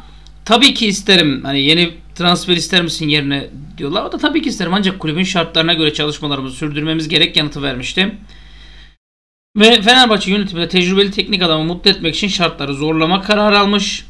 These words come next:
E, gündeme gelen isim Abu Bakar. Göz bir arar. Fenerbahçe'ye forvet lazım. Abu Bakar. On numara lazım. Talisca. Stoper lazım. Ee, neydi?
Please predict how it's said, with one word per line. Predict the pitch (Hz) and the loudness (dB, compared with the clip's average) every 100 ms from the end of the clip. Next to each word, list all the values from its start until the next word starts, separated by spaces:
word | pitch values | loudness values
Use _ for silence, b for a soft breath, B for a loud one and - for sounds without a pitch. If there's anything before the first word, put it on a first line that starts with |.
| - - | -10 -2
E, | |
gündeme | 190 233 226 214 196 | 0 2 4 4 4
gelen | 180 175 160 151 - | 4 4 2 -2 -8
isim | 160 - 214 214 - - - - | -6 0 0 0 -8 -18 -20 -6
Abu | 151 147 160 | -4 -2 -2
Bakar. | 160 151 139 - | -2 -2 -6 -6
Göz | 156 156 170 160 151 | -6 0 0 0 -2
bir | 190 | -2
arar. | - 160 185 185 - - - - - - _ _ - | -2 0 2 2 -2 -8 -18 -20 -20 -20 _ _ -4
Fenerbahçe'ye | 175 190 208 214 208 240 | 2 4 4 4 6 4
forvet | 220 220 240 240 | 6 6 6 4
lazım. | 214 175 160 139 | 4 4 2 -4
Abu | 135 135 156 165 | -6 -4 -2 4
Bakar. | 190 - - - - - b b b | 4 4 2 0 -8 -12 b b b
On | 269 311 285 | 4 6 6
numara | 262 247 233 | 6 6 8
lazım. | 208 170 135 131 | 6 4 -2 -8
Talisca. | 170 165 254 - - 240 156 - - - - - - - _ _ _ _ _ _ _ _ | -4 -2 -2 -4 2 2 2 -4 -14 -20 -20 -20 -20 -20 _ _ _ _ _ _ _ _
Stoper | - - 262 262 277 | -10 2 4 4 4
lazım. | 277 254 208 196 147 - b b b b b | 6 6 6 2 -4 -10 b b b b b
Ee, | - 143 151 147 143 147 | -8 -4 -2 -2 -4 -2
neydi? | 185 220 202 220 208 | 0 2 4 4 2